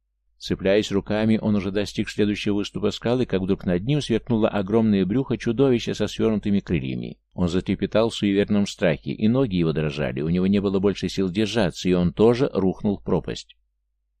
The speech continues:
Как только марсиане, прибывшие с полюса на воздушной лодке, которую матросы приняли за крылатые чудовища, увидели, какое несчастье они невольно причинили своим появлением,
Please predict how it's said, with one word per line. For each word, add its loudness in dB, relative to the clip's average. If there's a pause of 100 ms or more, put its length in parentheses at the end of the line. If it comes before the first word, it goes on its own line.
(320)
Как -4
только 2
марсиане, 0
прибывшие -4
с -8
полюса -2
на 0
воздушной -4
лодке, -2
которую -4
матросы -4
приняли -2
за -8
крылатые -4
чудовища, -4
увидели, -2
какое -2
несчастье -2
они 0
невольно 0
причинили -4
своим -4
появлением, 0